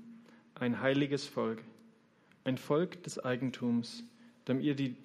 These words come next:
damit ihr die Tugenden dessen verkündet, der euch aus der Finsternis berufen hat zu seinem wunderbaren Licht. Euch, die ihr einst nicht ein Volk wart, jetzt aber Gottes Volk seid.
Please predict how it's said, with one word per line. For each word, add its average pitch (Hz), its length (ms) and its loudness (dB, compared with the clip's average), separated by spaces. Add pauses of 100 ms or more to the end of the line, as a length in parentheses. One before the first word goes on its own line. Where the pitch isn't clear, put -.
(100)
damit 160 300 4
ihr 175 260 4
die 135 180 -6
Tugenden 170 680 2
dessen 143 300 2
verkündet, 139 680 0 (340)
der 123 140 4
euch 147 320 2
aus 120 140 -6
der 131 100 0
Finsternis 147 600 2
berufen 143 580 -2
hat 165 260 -2 (340)
zu - 140 -2
seinem 127 480 2
wunderbaren 117 640 2
Licht. - 360 -4 (640)
Euch, 151 460 2 (480)
die 131 100 -2
ihr 131 200 2
einst 143 400 0
nicht 175 360 2 (160)
ein 113 140 0
Volk 113 340 -4
wart, 113 320 -2 (380)
jetzt 139 320 0
aber 131 420 2 (200)
Gottes 120 280 -2
Volk 117 300 -4
seid. 113 360 -2